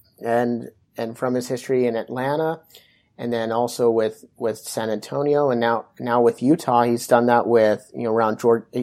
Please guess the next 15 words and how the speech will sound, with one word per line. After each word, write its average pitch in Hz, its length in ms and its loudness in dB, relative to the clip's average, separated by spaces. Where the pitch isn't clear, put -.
and 131 220 -4
last 127 340 0
year 143 80 4
was 113 140 0
a 110 40 -6
great 139 260 4
example 110 480 -2
of 107 120 -2
how 139 180 6
he 135 60 6
molded 135 400 4
that 120 160 8
around 120 320 0
George 127 320 0
Hill 131 420 2